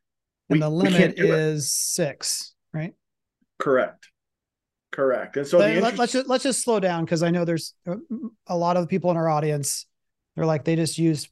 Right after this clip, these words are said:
Speaker 1: bunch of acronyms and said things as, as statements of fact, and I don't know what those terms mean. So, um, talk about the, the standardized limits on, on seller concession and kind of where that comes from and the purpose of that.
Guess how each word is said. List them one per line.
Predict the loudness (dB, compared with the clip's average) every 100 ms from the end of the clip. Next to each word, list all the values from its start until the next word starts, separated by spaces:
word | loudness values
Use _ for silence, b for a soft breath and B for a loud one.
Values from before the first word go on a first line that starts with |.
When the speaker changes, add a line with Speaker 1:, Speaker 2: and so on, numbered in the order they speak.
| -2
Speaker 1:
bunch | 0 0
of |
acronyms | 0 0 -2 -4 -4 -4 -4
and | -4
said | -2 -2 -2
things | -4 -4
as, | -4 -4 -6 -6
as | -4
statements | 0 0 0 0
of | 0
fact, | 0 0 0 -2 -10 _ B B
and | -2
I | 0
don't | 2
know | 2
what | 0
those | 0 -4
terms | 0 0 2
mean. | 0 -2 -4 -14 _ _ _ -18
So, | -4 0 2 0 -6 _ _
um, | -2 2 2 0 -6 _ _
talk | -2 0 2
about | 0 2
the, | 0 -2 -2
the | -2
standardized | 0 2 2 2 2 2 0
limits | 0 0 0 -2 -6 -8 -12 _
on, | -2 -2 -2 -4 -8 -12 _ _
on | -6 -4
seller | 0 2 0
concession | -2 -4 -4 -6 -8 -10
and | -12 -12
kind | -8 -6
of | -4
where | -2 0
that | -2 -6
comes | -4 -4
from | -6 -8 -8 -8
and | -10
the | -12
purpose | -8 -6 -6 -10
of | -12
that. | -18 -20